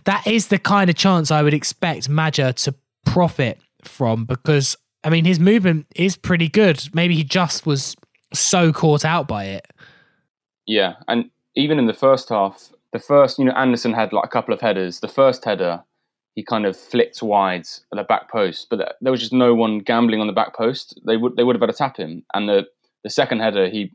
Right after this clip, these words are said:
Speaker 2: you know, probably should have scored, Anderson. Um, it, it, and it would have been quite funny ha-, had we just been talking about stri-, our strikers need to be pulling their weight if Anderson had then popped up and scored the winner,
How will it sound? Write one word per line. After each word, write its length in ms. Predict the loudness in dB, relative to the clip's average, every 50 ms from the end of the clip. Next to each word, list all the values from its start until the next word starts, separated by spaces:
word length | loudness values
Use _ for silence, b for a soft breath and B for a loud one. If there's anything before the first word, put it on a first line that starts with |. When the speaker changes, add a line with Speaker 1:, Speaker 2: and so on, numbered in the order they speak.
| _ _
Speaker 2:
you 120 | -6 -4 -2
know, 180 | -2 -2 -4 -6 _ _ _ _ _ _ _
probably 200 | -6 -4 -4 -6
should 140 | -6 -6 -8
have 80 | -8
scored, 340 | -2 0 2 2 2 0 -4 -10 -12
Anderson. 400 | -12 -12 -12 -14 -14 -16 -16 -18 _ _ _ _ _ _ _ _ _ _ _ _
Um, 420 | -4 -2 -2 -2 -2 -4 -6 -6 -10 _ _ _ _ _ _ _ _ _ _ _ -4
it, 340 | -2 0 2 2 2 2 2
it, 120 | 0 -2 -4
and 240 | -6 -4 -4 -2 -2
it 60 | -2
would 140 | 0 0 0
have 40 |
been 80 | 0 0
quite 220 | 0 -2 -2 -2
funny 300 | -2 0 0 0 0 -2
ha-, 200 | -2 -4 -6 -6 -6 _ _ _ _ -6
had 200 | -4 -4 -4 -4
we 80 | -6
just 160 | -6 -6 -8
been 120 | -8 -8 -2
talking 300 | 0 -2 -2 0 -2 -2
about 320 | 0 2 0 0 0 -4 -10
stri-, 180 | -10 -10 -12 -16 _ _ _ _ -2
our 120 | -2 -2
strikers 420 | 0 0 0 0 0 -2 -6 -6 -6
need 160 | -6 -6 -6
to 60 | -8
be 140 | -10 -12 -12 -16 _ _ -4
pulling 240 | -2 -2 -2 0 -2
their 100 | -2 0
weight 300 | 0 2 0 0 -2 -6 b b b b b b b
if 100 | -6 -4
Anderson 360 | -2 -2 -2 -2 -4 -6 -6
had 80 | -4 -4
then 140 | -4 -4 -4
popped 300 | -4 -4 -4 -4 -2 -4
up 160 | -4 -4 -4
and 80 | -8 -12
scored 220 | -8 -6 -6 -4 -4
the 60 | -4
winner, 320 | -6 -6 -6 -6 -8 -10